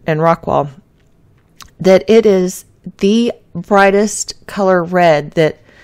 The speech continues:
it looks fake. It looks like it's painted. It, it looks artificial. It is so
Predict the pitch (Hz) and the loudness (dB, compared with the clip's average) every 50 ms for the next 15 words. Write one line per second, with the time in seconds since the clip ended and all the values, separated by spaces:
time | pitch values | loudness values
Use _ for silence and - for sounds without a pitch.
0 | _ _ - - 214 214 233 254 240 - - - 202 147 - - - - _ - | _ _ -2 0 2 2 2 0 -2 -2 -4 -2 -2 -2 -2 -4 -8 -8 _ 0
1 | 214 208 214 208 - 220 202 196 - 185 - - - - 175 147 - - - - | 0 0 0 -2 -2 -4 -4 -4 -6 -8 -10 -12 -12 -10 -10 -8 -8 -8 -8 -8
2 | - - - - - - 208 190 190 180 - - 190 185 175 175 - - - - | -8 -8 -8 -6 -4 -2 0 0 -2 -2 -2 -2 -2 0 0 -2 -2 -6 -8 -8
3 | - - _ _ - - - - - - - - 175 180 180 185 - - - - | -10 -14 _ _ -20 -20 -20 -20 -20 -12 -6 -2 0 0 0 -2 -4 -6 -4 -2
4 | 180 175 180 185 180 185 185 | 2 2 4 4 2 0 -2